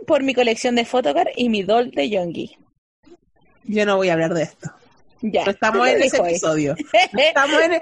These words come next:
Speaker 1: Te
Speaker 2: ya
Speaker 1: lo
Speaker 2: pasó
Speaker 1: dejo.
Speaker 2: el... episodio de K-pop, ya pasó.
Speaker 1: <laughs> Te la dejo.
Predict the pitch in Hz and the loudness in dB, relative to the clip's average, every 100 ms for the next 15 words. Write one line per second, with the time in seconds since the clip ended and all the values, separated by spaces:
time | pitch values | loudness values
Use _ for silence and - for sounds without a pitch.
0 | - 285 285 294 339 349 - 415 427 440 | -2 0 4 6 6 4 2 2 2 2
1 | 453 415 427 440 370 247 202 220 208 - | 0 2 2 2 2 0 0 0 0 -2
2 | 233 269 302 330 494 339 349 - 349 - | -2 0 0 0 0 0 -2 2 2 2
3 | - 311 - _ - 587 539 - 254 262 | 0 0 -4 _ -4 -2 -2 2 2 4
4 | 247 226 226 196 | 4 2 0 -2